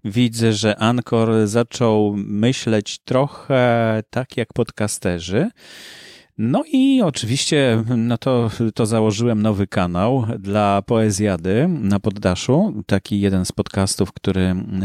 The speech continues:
nagrywany jest w Niemczech przez Polonię Polską. E, i napotkałem na pewien problem, dlatego że jeśli, e,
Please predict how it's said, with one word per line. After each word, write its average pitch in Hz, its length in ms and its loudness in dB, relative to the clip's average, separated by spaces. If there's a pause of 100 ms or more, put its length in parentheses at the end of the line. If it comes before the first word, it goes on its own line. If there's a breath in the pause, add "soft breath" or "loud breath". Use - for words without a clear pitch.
(320)
nagrywany 98 560 0
jest 90 460 -2 (120)
w 98 100 -4
Niemczech 104 440 2
przez - 200 -2
Polonię 90 440 -2
Polską. 117 540 -2 (720 loud breath)
E, 107 260 0 (240)
i 143 400 4 (120)
napotkałem 127 760 0
na 117 100 2
pewien 107 340 2
problem, 80 440 -6
dlatego 139 440 -2
że 127 160 0
jeśli, 120 420 0
e, 101 160 -2